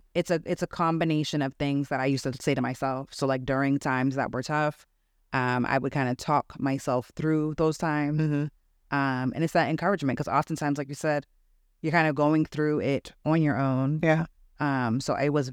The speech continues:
Speaker 1: a lot of self-encouragement, and it kinda taking the, that self-encouragement and putting it on to,
Speaker 2: Mm-hmm.
Speaker 1: putting it onto the cards and making it available to others. So
Speaker 2: Yeah, this is, even this, I mean, I feel like I manifested pulling this card 'cause you said these words to me.
Speaker 1: Absolutely.
Speaker 2: So it's, it's like,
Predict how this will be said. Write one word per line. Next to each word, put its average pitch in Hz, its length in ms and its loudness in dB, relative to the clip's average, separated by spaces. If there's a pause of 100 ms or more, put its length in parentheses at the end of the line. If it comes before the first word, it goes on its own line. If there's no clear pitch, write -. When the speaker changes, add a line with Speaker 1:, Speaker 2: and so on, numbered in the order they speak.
Speaker 1:
a 151 100 0
lot 135 200 4
of 135 80 -4
self-encouragement, 139 1080 0 (500)
and 139 260 2
it 143 120 -4 (100)
kinda 139 220 2
taking 151 340 2
the, 143 120 2
that 143 200 2
self-encouragement 135 600 -2
and 135 80 -2
putting 139 220 0
it 131 80 0
on 127 300 -2
to, 131 80 -8
Speaker 2:
Mm-hmm. 147 280 0
Speaker 1:
putting 151 180 2
it 147 120 -4 (120)
onto 139 220 0
the 143 100 0
cards 135 280 0
and 131 80 2
making 135 240 0
it 135 60 2
available 131 360 0
to 131 120 -6
others. 139 500 -4
So - 220 -8
Speaker 2:
Yeah, 139 380 0
this 147 220 2
is, 156 100 0
even 180 280 4
this, 185 240 2
I 160 60 4
mean, 156 160 2
I 147 120 2
feel 160 160 -2
like 151 160 2
I 156 80 0
manifested 151 640 0
pulling 151 260 4
this 147 140 -2
card 170 320 0
'cause 143 140 0
you 147 80 -2
said 202 240 0
these 147 220 -2
words 214 220 2 (140)
to - 80 -6
me. 123 240 0
Speaker 1:
Absolutely. 151 60 -12
Speaker 2:
So 165 520 2 (380)
it's, 147 260 0
it's 143 360 -2
like, 139 300 2